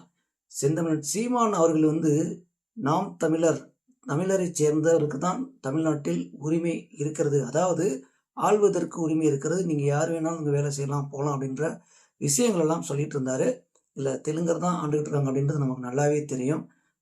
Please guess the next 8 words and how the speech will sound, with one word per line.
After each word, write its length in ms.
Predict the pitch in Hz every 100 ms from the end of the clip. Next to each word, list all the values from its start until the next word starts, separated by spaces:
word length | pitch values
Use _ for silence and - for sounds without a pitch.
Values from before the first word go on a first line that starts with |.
| -
தமிழ் 240 | 135 143
எங்க 160 | 139 143
போனான்னு 360 | 135 139 139 139
தெரியல. 380 | 139 147 131 143 - - _ - 240 117
பாத்தீங்கன்னா 400 | 147 139 139 156
காமராஜரோட 600 | 135 143 143 135 131 131 -
போய் 260 | 147 143
சேர்ந்துட்டாரு. 540 | - 143 139 135 131